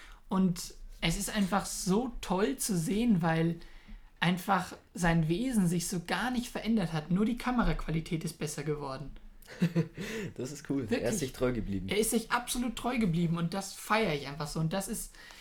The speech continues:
Speaker 1: wenn du dir so andere YouTuber anschaust, die dann auf einmal nach ein paar Jahren so einen kompletten Sinneswandel quasi machen und so einen Persönlichkeitswandel dann durchleben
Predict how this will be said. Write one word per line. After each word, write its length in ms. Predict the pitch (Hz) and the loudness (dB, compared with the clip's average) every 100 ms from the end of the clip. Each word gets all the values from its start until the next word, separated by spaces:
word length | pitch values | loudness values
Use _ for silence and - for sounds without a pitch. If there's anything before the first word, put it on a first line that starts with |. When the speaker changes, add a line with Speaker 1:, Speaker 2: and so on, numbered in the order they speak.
| - - | -8 2
Speaker 1:
wenn 120 | 190 | 4
du 40 | |
dir 140 | 185 196 | 6 4
so 80 | 170 | 4
andere 300 | 208 277 190 | 2 2 4
YouTuber 560 | 165 180 - 180 180 | 4 4 4 4 4
anschaust, 480 | 170 170 196 208 - - - - | 4 2 4 2 0 -14 -20 0
die 100 | 208 | 4
dann 160 | 202 196 | 6 6
auf 160 | 185 | 2
einmal 440 | - 185 208 214 214 - - - - - - - - - | 0 2 6 4 2 -4 -14 -14 -16 -20 -20 -20 -20 -2
nach 280 | 240 185 185 | 4 6 6
ein 60 | - | 4
paar 140 | 196 | 6
Jahren 440 | 190 185 214 226 - - - - _ - - - - | 8 10 10 8 4 -8 -20 -20 _ -20 -20 -10 4
so 80 | 185 | 8
einen 120 | 165 | 8
kompletten 500 | 196 214 214 208 175 | 8 8 6 6 6
Sinneswandel 680 | 165 294 233 - 147 156 151 | 8 6 4 4 4 4 0
quasi 340 | - 143 143 | -2 -4 -2
machen 340 | 156 139 175 214 - - - - - - | -2 -2 -2 -4 -10 -20 -20 -20 -16 -2
und 120 | 196 | 2
so 60 | 180 | 4
einen 100 | 170 | 6
Persönlichkeitswandel 1000 | 170 180 262 233 - 156 - 147 151 | 6 8 8 6 4 0 0 0 0
dann 200 | 151 135 | 0 -2
durchleben 540 | 160 175 131 147 202 | -6 -6 -6 -2 -2